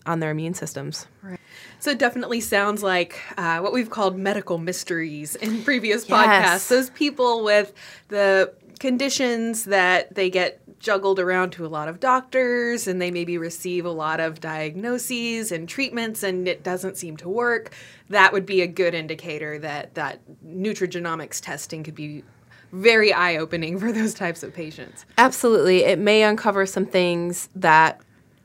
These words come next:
Speaker 1: just why you're not healing, because
Speaker 2: Mm-hmm.
Speaker 1: genetically you've just got some defects and predispositions to things. One thing, you know, you asked earlier what,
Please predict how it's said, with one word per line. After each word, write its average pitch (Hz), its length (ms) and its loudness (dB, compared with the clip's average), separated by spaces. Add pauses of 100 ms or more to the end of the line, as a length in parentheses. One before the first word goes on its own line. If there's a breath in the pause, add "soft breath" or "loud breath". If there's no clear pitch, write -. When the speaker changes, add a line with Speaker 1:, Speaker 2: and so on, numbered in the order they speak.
(120)
Speaker 1:
just 190 240 -2 (160)
why 185 420 6
you're 175 160 2
not 160 160 -2
healing, 160 500 -6 (220 loud breath)
because 180 300 -4
Speaker 2:
Mm-hmm. 165 80 -8
Speaker 1:
genetically 165 480 0
you've 156 200 -8
just 160 180 -10
got - 180 -8
some 165 160 -6
defects 160 480 -8
and 156 240 -10 (140)
predispositions 160 880 -6
to - 100 -10
things. 156 420 -10 (640 loud breath)
One 247 320 6
thing, 220 480 4 (160)
you 220 100 4
know, 190 220 6
you 202 180 4
asked 208 260 6
earlier 190 360 4
what, 185 400 4